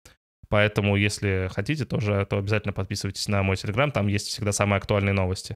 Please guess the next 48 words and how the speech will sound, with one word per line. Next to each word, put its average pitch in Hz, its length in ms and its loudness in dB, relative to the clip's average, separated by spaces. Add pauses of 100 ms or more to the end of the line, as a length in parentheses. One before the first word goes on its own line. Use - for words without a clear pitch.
Ну 139 120 2
и, 151 40 0
как 170 140 0
всегда, 123 180 0
хочется - 280 0
сказать 110 160 0
то, 113 60 -2
что - 160 -2
если 120 220 2
ролик 113 300 2
показался 104 380 0
вам 104 120 2
интересным 104 480 0
или 95 80 0
полезным, 113 460 2
то 110 100 0
лучшей 113 300 2
благодарностью 104 580 0
и 95 40 -2
мотивацией 135 460 0
для 113 120 2
меня 107 120 2
делать 101 300 0
новые 101 240 2
ролики 98 300 0
будет 95 240 -4
ваш 101 180 -6
лайк 120 240 0
и - 20 -8
подписка 104 440 -4
на 95 80 -4
канал. 98 360 -2 (460)
Также 170 240 4
не 123 60 2
забывайте 104 420 0
подписываться 104 440 -2
на 101 80 2
мои 101 140 4
другие 101 260 0
социальные 98 340 -2
сети. - 300 -6 (200)
Все - 180 0
ссылки 123 340 0
есть 107 120 0
в 110 60 0
описании 104 400 -2
к - 80 -10
ролику. 98 380 -4